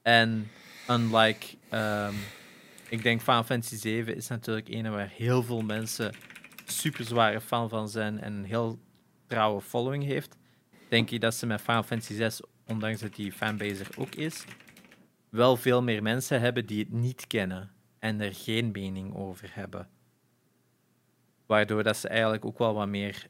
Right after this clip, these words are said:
eh, ruimte hebben om te doen en laten wat dat ze willen.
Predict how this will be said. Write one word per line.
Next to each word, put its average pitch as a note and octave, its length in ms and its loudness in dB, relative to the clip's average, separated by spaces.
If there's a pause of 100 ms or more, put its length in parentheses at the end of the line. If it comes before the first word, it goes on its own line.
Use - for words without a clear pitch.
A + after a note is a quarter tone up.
eh, G2 380 -6 (420)
ruimte G#2+ 460 -2
hebben G#2+ 260 -2
om G2+ 120 -6
te G2+ 120 -10
doen G#2 220 -6
en G2+ 100 -4
laten G2 280 -8
wat G2 100 -8
dat F#2 120 -8
ze - 140 -12
willen. F#2+ 300 -10